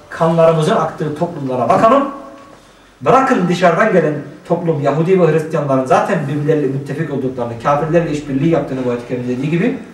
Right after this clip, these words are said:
toplumların başındaki işbirlikçi kafirlerin de kendi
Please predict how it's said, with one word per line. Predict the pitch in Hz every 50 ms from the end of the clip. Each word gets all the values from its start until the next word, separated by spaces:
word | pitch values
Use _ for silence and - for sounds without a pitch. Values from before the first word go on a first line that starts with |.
| - - - - - - - - - - -
toplumların | 165 147 - 139 143 147 151 - 233 220 175
başındaki | 160 143 - 160 147 139 139 139 151
işbirlikçi | 165 170 - - 175 151 131 131 127 - - -
kafirlerin | - 127 131 131 - 139 131 131 - 196 - -
de | - - - - - - - - - - - - - - - - - _ _ - - _ - - - - _
kendi | - - 156 151 170 269 262 277 - -